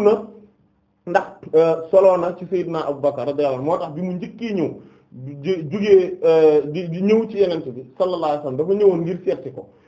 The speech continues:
Waaye bi mu ñëwee ngir seeti ko, Borom bi subhaanahu wa taala dogal ne Yonent bi sallallahu alayhi wasallam ñu koy doog a rob. Nee na mu daal di ñëw fekk, mu nee na ba ma dugg see ci jumaa ji rek, ma gis Seydina Abu Bakar radiyallahu anhu taxaw ci minbar bi,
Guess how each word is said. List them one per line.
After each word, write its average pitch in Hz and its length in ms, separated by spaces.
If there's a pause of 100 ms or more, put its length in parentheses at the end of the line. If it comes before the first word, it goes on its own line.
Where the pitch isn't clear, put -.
(220)
Waaye 170 340
bi 165 100
mu 208 120
ñëwee 208 280
ngir 180 220
seeti 170 260
ko, 147 300
Borom 165 300
bi 156 100
subhaanahu 151 420
wa 139 60
taala 143 340
dogal 165 280
ne 170 200
Yonent 156 340
bi 147 200
sallallahu 143 240
alayhi 139 140
wasallam 131 200
ñu 139 60
koy 143 140
doog 127 180
a 120 40
rob. 117 120 (540)
Nee 143 200
na 151 80
mu 151 140
daal 160 200
di 160 100
ñëw 185 280 (100)
fekk, 208 240 (180)
mu 151 120
nee 196 160
na 196 100
ba 175 120
ma 240 140
dugg 240 200 (140)
see 233 160
ci 202 100
jumaa 190 300
ji 151 80
rek, 151 160 (320)
ma 151 160
gis - 180
Seydina 170 400
Abu 143 160
Bakar 147 300
radiyallahu 143 440
anhu 135 120
taxaw 175 300
ci 160 80
minbar 147 340
bi, 143 140